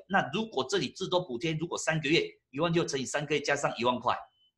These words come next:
那如果有可能你申请做两个月、一个月，所以这个部分要用试算的一个方式。这你懂吗？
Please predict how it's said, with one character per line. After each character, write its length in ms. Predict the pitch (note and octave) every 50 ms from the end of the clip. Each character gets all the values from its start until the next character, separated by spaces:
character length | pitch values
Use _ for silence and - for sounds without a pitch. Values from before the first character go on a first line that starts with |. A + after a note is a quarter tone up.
| _ _ _ - - _ _
那 80 | - G#3+ G3
如 100 | G3 A3
果 140 | D#3+ C3+ -
有 160 | D#3 G3+ G#3+
可 140 | - C#3+ A#2+
能 140 | A#2 A#2+
你 60 | A#2+ A2+
申 220 | - - E3 E3+
请 160 | - A2+ G#2
做 140 | A2 D3 B2
两 200 | G#2+ G#2 F#2+ G2+
个 80 | - B2
月、 80 | D#3+
一 100 | - D3 C3+
个 120 | - G#2+
月， 180 | C#3+ C3+ G#2+ - -
所 180 | - - F3+
以 40 | -
这 100 | - G3
个 80 | - E3+
部 160 | D#3+ - E3
分 100 | E3 D#3+ D#3+
要 100 | D#3 D3+
用 180 | D#3 D#3 D#3
试 180 | D3+ - - F3
算 200 | D3+ - F3 D#3+
的 80 | B2+ -
一 80 | C#3
个 140 | D3 C3+ B2+
方 200 | - - E3+ F3
式。 380 | - - - - - - - _ _ _ _ _ _ _ _ _ _ _ _ _ _ _ _ _ _ _ _ _ _ _ _ _ _ _ _ _ _ _ _ _ _ _ _ _ _ _ _ _ _ _ _ _ _ _ _ _ _ _ _ _ _ - - _ _ _ _ _ _ _ _ - _ _ - _ _ _ _ _
这 140 | - G#3+ F#3
你 80 | D3+
懂 220 | B2+ - A2+ G2+ A#2
吗？ 180 | B2 C3+ C3+